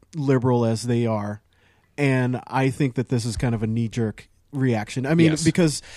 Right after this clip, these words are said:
Speaker 1: because this is covering the subject of nine eleven, which is definitely a, a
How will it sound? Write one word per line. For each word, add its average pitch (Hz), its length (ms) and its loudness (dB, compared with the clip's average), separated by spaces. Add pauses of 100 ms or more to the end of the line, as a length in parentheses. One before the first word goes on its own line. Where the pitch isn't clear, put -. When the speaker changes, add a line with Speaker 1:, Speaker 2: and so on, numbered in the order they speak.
(140)
Speaker 1:
because 143 340 2
this 151 160 2
is 139 100 -4
covering 156 360 -2
the 143 80 2
subject 131 380 0
of 117 120 -2
nine 113 180 0
eleven, 95 360 -8
which 120 240 -2
is 120 180 0
definitely 123 760 -2 (560)
a, 120 280 0
a 123 160 -2